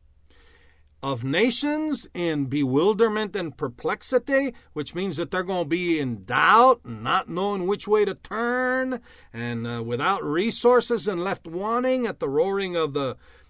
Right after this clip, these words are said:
echo of the tossing of the sea, men swooning away or expiring with fear. And others say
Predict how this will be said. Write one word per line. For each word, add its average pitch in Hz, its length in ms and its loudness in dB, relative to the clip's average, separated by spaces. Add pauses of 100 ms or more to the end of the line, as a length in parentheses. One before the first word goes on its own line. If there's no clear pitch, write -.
(280)
echo 196 600 0
of 160 220 -2
the 147 100 -2
tossing 185 540 -4
of 151 160 -4
the 147 100 0
sea, 247 640 0 (280)
men 170 340 -4
swooning 254 1080 0 (100)
away 247 880 6 (400)
or 156 640 4 (320)
expiring 247 1160 4
with 226 160 8
fear. 262 760 8 (400)
And 139 120 -6
others 180 320 -4
say 185 440 0